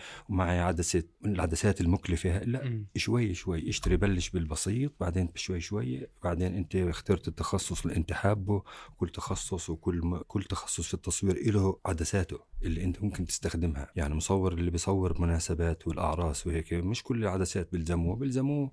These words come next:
Speaker 1: هدول العدستين أو التلاتة يشتغل فيهم. فأنت حسب شغلك، فيش داعي تدفع آلاف علشان أنت تصير مصور.
Speaker 2: صحيح. في كمان معلومة أنا بدي أحكيها
Speaker 1: آه.
Speaker 2: للمستمعين،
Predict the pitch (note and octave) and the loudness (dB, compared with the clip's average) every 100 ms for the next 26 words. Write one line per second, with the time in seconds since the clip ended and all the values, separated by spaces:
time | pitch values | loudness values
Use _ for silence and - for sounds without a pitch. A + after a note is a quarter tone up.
0 | - A2 A#2 B2+ G2+ F#2 F2 - G2 F#2 | -2 0 6 6 6 4 2 2 2 4
1 | G#2 G2+ G2+ F#2+ - A#2+ - F2+ - E2+ | 2 2 0 0 -2 -4 -2 -4 -2 -4
2 | D#2+ - _ - - F2 F2 - _ - | -6 -10 _ -20 -8 -4 -4 -8 _ -4
3 | C#3+ - G#2+ - - - G2 D#2+ - - | -4 -2 -8 -6 -6 -4 -4 -4 -10 -8
4 | G2 G#2 F2+ - - F2+ E2+ F#2 G2 A2 | -4 -2 -2 -4 -2 0 2 2 4 2
5 | - - - - - - - F2 F#2 - | -2 -8 -20 -20 -20 -20 -4 0 2 2
6 | G#2 G#2 G#2 G#2 A2+ G#2 - G2+ G#2 - | 4 4 4 2 2 0 4 2 2 0
7 | - - F2 - G#2 F2+ F2 - E2 D#2 | -12 -8 -6 0 4 4 4 4 2 2
8 | - - _ - E3+ C#3+ - D3 C3+ C3+ | -4 -16 _ -2 0 0 -2 0 2 4
9 | C#3 B2 C3+ C3+ G#2+ G#2 G#2+ F#2 - - | 4 4 6 4 4 0 -2 -6 -8 -2
10 | A#2 G#2 F#2+ F#2+ F#2 F2 - G#2+ F#2 A#2+ | 0 0 -2 -2 -4 -4 -2 -2 -2 -2
11 | E3+ | -2